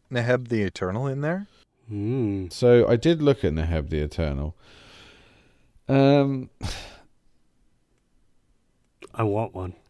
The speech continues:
Speaker 1: And Neheb the Eternal, for listeners,
Speaker 3: Yes,
Speaker 1: it's
Speaker 3: it's
Speaker 1: from,
Speaker 3: the flip.
Speaker 1: uh, Amonkhet. Three and two red for a legendary creature, zombie minotaur warrior, tiniest text on a,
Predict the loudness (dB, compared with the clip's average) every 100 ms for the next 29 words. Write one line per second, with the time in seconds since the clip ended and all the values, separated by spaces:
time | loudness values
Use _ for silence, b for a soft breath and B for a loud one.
0 | _ B B B B B B _ _ -4
1 | 0 4 4 6 4 4 0 0 -2 -2
2 | -2 -4 -4 -6 -6 -2 4 4 4 -2
3 | -2 0 0 -2 -2 -4 -4 -6 -12 _
4 | _ -2 0 0 -4 0 0 -2 b b
5 | b b _ 0 4 4 2 0 -2 0
6 | 0 0 0 -4 -6 -4 -4 -4 -2 -4
7 | -4 -4 -4 -4 -6 -6 -6 -4 -4 -2
8 | -4 -4 -2 -2 0 2 2 2 0 -2
9 | -4 -4 -4 -4 -4 -4 -6 -6 -6 -6